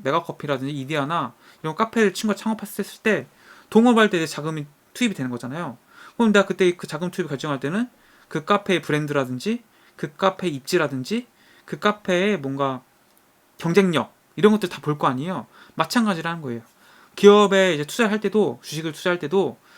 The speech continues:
"내가 그 회사의 주인이다. 나는 그 기업의 씨이오와 동업을 하는 사람이다"라는 관점에서 출발해야 된다는 거예요.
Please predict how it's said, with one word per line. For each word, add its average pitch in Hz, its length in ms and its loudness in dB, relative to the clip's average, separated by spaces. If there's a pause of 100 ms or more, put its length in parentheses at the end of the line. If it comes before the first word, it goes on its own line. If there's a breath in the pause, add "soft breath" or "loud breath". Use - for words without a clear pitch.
(340 soft breath)
"내가 185 300 4
그 175 200 -2
회사의 175 280 -4
주인이다. 151 500 -8 (460 soft breath)
나는 165 180 -2
그 160 160 -6
기업의 170 540 0
씨이오와 190 520 0
동업을 170 380 -4
하는 156 160 -8
사람이다"라는 147 680 -4
관점에서 143 680 -4 (260 soft breath)
출발해야 220 440 2
된다는 131 360 -6
거예요. 110 240 -14